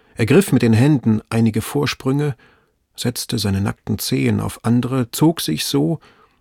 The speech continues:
nachdem er ein- oder zweimal beinahe gefallen wäre,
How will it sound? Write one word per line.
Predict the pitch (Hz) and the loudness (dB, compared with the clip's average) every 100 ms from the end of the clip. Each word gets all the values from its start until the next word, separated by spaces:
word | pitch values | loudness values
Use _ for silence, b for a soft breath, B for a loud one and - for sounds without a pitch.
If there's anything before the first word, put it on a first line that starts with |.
| _ | _
nachdem | 101 98 - 107 | -2 -2 0 0
er | 113 101 - | 0 -4 0
ein- | 107 110 | 2 2
oder | 107 | 2
zweimal | 104 - 107 104 101 | -4 -2 2 2 2
beinahe | 98 104 104 104 101 101 | 0 0 2 2 0 -2
gefallen | 98 131 135 123 | -4 0 4 4
wäre, | 110 110 113 | 6 4 4